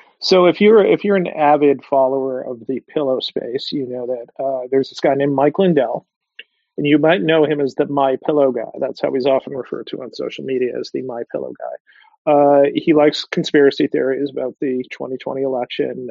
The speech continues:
and, uh, you may have seen pictures of him, uh, entering the White House, uh, maybe about a month ago with, like, a binder full of papers about declaring martial law and stuff like that,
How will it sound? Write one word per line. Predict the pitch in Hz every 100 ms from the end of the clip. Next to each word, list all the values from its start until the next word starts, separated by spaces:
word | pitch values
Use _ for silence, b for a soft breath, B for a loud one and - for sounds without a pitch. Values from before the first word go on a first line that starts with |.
| -
and, | 135 127 127 127 123 127
uh, | 123 123 123
you | 135 143
may | 139 135 135
have | 143
seen | - 139
pictures | - 139 - 135
of | 135 127
him, | 139 135 135 135 135 _ b b b b -
uh, | 156 147 143 143 143
entering | 160 147 170 156 151 147 147 143
the | 135 139 135 143 131 _ -
White | 147 139 143
House, | 139 147 135 131 -
uh, | - 143 139 135 135
maybe | 143 139
about | 139 143
a |
month | 143 156 151
ago | 151 151 147 147 143 143
with, | 139 139 131
like, | 147 135
a | 139
binder | 131 135 143 139 139 135 -
full | 143
of | 135 -
papers | 147 131 139 131 120
about | 135 131 -
declaring | - 147 135 135
martial | 135 131 127 139
law | 127 131 131 131
and | 131 127 127
stuff | - 135 -
like | 131
that, | 135 110